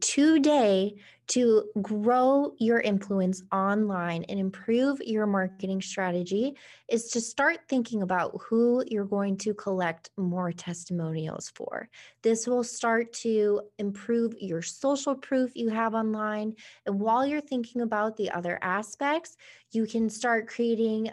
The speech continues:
those conversations with your clients and your customers who you could reach out to so you can start having that content to use when you're ready to publish it. So that is the number one action you can take right now.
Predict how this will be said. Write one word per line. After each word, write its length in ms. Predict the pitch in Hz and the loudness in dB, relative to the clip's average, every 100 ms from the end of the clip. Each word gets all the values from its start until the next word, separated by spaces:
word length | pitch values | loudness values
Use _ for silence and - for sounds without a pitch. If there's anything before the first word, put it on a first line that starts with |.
| - | -6
those 340 | 196 196 196 | -6 -4 -4
conversations 920 | 196 202 190 190 226 214 - 208 196 202 | -6 -6 -6 -6 -4 -4 -4 -6 -6 -4
with 280 | 214 220 | -4 -2
your 140 | 262 233 | -6 -8
clients 500 | - 214 214 214 208 | -4 -4 -2 -6 -8
and 120 | 202 | -8
your 120 | 208 208 | -8 -8
customers 760 | 220 202 - 196 190 185 185 - - - | -8 -8 -8 -8 -6 -6 -10 -20 -20 -6
who 80 | 233 | -2
you 120 | 220 | -2
could 160 | 226 202 | -4 -4
reach 240 | 214 202 - | -4 -4 -4
out 280 | 254 294 294 | -2 -2 -4
to 420 | - 220 202 202 202 _ | -4 -2 -2 -4 -10 _
so 160 | - 226 | -2 -2
you 120 | 214 | -2
can 140 | 220 | -4
start 320 | 202 220 214 | -6 -4 -4
having 380 | 196 214 208 214 | -4 -6 -6 -6
that 240 | 202 180 190 | -4 -6 -6
content 560 | 240 240 226 226 202 | -6 -4 -4 -8 -10
to 100 | - | -8
use 300 | 202 185 185 - | -6 -4 -6 -12
when 420 | 202 185 185 185 202 - | -12 -8 -8 -8 -10 -16
you're 340 | 185 185 185 | -12 -10 -8
ready 540 | 180 175 175 175 180 - _ | -8 -8 -8 -10 -12 -16 _
to 420 | - 185 165 - _ - | -14 -10 -10 -12 _ -18
publish 500 | - 202 175 180 - | -12 -10 -10 -12 -16
it. 320 | - - - _ | -16 -18 -20 _
So 360 | - - 160 - _ - _ 214 | -14 -8 -8 -8 _ -20 _ -6
that 120 | 214 | -2
is 180 | 208 196 | -2 -2
the 120 | 214 | -4
number 460 | 220 262 320 320 | -2 0 0 0
one 160 | 302 294 | -2 -2
action 400 | 269 269 285 262 | -4 -6 -6 -6
you 120 | 247 | -6
can 180 | 247 233 | -6 -6
take 360 | 240 220 202 - _ _ - | -4 -4 -6 -12 _ _ -12
right 380 | 208 208 196 - | -4 -2 -2 -4
now. 320 | 131 - | -8 -8